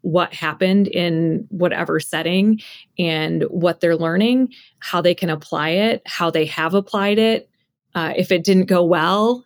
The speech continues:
how they could have done that differently, or in the future when they run into a certain kind of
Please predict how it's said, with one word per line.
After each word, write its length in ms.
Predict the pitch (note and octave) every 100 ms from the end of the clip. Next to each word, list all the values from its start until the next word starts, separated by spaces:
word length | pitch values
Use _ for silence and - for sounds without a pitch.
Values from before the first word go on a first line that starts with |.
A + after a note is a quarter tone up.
| -
how 160 | F#3+
they 120 | F#3+ G#3
could 140 | G#3+
have 140 | A#3
done 160 | G3+ F#3+
that 180 | F3 -
differently, 480 | F3 G#3 F#3+ G3 F3+
or 140 | E3+
in 100 | E3+
the 80 | D#3+
future 440 | - E3+ - F#3
when 180 | F3+ F3
they 140 | E3
run 220 | E3 E3+ D#3+
into 280 | D#3+ -
a 80 | E3+
certain 420 | - - F#3 F3+
kind 240 | E3+ F3 E3+
of 240 | E3+ E3